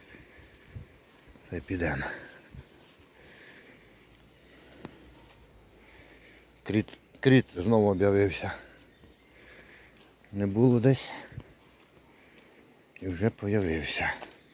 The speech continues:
Понаривав. Свіжі. А.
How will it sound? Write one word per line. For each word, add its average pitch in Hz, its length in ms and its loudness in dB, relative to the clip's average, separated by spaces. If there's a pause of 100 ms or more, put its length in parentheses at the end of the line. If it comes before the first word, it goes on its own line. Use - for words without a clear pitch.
(1500)
Понаривав. 92 800 -2 (2500)
Свіжі. 104 680 2 (2250)
А. 170 200 2